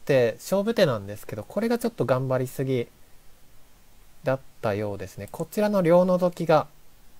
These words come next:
これが決め手になってしまいましたね。やっぱこれ、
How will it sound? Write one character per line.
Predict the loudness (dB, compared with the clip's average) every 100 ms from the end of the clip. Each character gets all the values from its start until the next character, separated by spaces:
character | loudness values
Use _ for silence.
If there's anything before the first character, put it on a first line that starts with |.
| -18 -20 -12
こ | 0
れ | 0
が | 0
決 | -2 0
め | 0
手 | 0
に | -2 0
な | -2
っ | -4 -18 -8
て | -8
し | -8
ま | -8 -8
い | -8 -10 -12 -12
ま | -12
し | -14 -14
た | -12 -10
ね。 | -12 -18 -20 -20 -20 -20 -20 -20 -20 -20 -20 -20 -20 -20 -20 -20 -20 -20 -20 -20 -20 -20 -20 -20 -20 -20 -20 -20 -20 -18
や | -10
っ |
ぱ | -8
こ | -4
れ、 | -2 -2 -2 -4